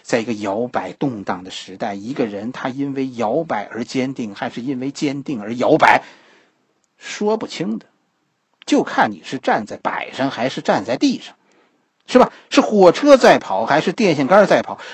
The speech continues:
初中二年级的时候，我们的物理就讨论过这个问题，但是我们这么多史学家们到今天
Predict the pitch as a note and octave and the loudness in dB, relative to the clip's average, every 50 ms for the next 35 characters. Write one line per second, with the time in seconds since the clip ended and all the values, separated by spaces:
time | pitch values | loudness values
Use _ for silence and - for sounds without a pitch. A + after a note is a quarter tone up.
0 | - - - - F4 E4+ E4 E4+ D4+ D#4+ D#4 D#4+ D#4 - D#4 E4+ F4 D4 F#3 D3+ | -12 -8 2 6 8 10 10 10 10 10 8 8 8 8 10 12 12 12 10 8
1 | C3+ C3 C3+ C#3+ E3 F3 E3 - D3 D3 D3 E3 C#3+ - C#3 C3+ C3 C3+ C3+ B2 | 6 6 6 6 6 4 2 0 -2 0 2 2 2 2 -2 -2 0 2 2 2
2 | B2 B2+ C#3+ D3 D#3 D#3 D#3 D3+ E3 G3 G3 G3 G3 A3+ B3 A#3 G#3 D#3 C3 A2 | 2 2 0 4 6 8 8 8 6 4 4 2 2 2 2 0 0 0 0 0
3 | A2 G#2 A2 B2 G3 E3 C3 - - - A#2 G#2 G#2+ A2 C#3 F3 D#3+ C#3+ D#3 B2+ | -2 -4 -2 0 0 0 0 -2 -2 0 0 0 0 0 0 0 2 2 0 0
4 | B2+ D3 A#2+ B2+ C3 D3+ C#3 A#2+ A2 - - A#2+ C3 - F#3 D#3+ C#3+ - D#3+ - | 0 0 -2 0 0 0 0 0 -2 -4 -6 -6 2 2 4 2 4 0 -4 -4
5 | - - - - - D3+ D#3+ F3+ F#3 F3 F3+ F3+ G3 A#3 C#4+ C#4+ - - F#4+ F#4 | -6 -10 -16 -10 -4 0 4 6 8 10 10 10 8 6 4 4 6 6 8 8
6 | D#4+ A#3 C#3+ - D#3 D3+ D#3 - - - - C#3 G#2+ G#2+ G#2+ - C#3 C#3 D#3 D3 | 8 6 6 6 4 4 4 4 0 -2 -4 -4 -6 -4 -2 2 4 4 6 8
7 | F#3 E3 D#3+ D#3 C3+ A#2+ - - B3 F3+ D3+ D3 - D4 D#4 D#4+ D4 A#3 E3 D#3 | 8 8 8 6 4 4 8 10 10 10 10 8 8 10 10 12 12 10 10 10
8 | G3 G3 F#3 - | 10 10 8 8